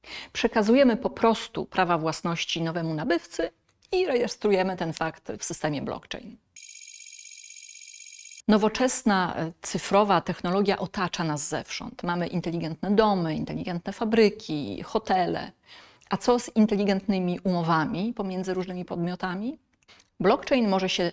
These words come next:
stać miejscem, dzięki któremu możemy wymienić, kupić każde dobro w sposób bezpieczny. Byłoby tak, gdyby wprowadzić, e, automatyczne umowy, które dochodzą do skutku po spełnieniu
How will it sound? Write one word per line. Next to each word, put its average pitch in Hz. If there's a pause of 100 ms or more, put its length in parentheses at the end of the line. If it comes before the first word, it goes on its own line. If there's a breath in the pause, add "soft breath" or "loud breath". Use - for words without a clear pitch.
(100)
stać -
miejscem, 170 (380 loud breath)
dzięki 196
któremu 226
możemy 202
wymienić, 180 (140)
kupić -
każde 180
dobro 180
w -
sposób -
bezpieczny. - (760 loud breath)
Byłoby 165
tak, 247
gdyby 175
wprowadzić, 180
e, 160 (800 loud breath)
automatyczne 202
umowy, 185 (300)
które 175
dochodzą 196
do 165
skutku -
po 180
spełnieniu 185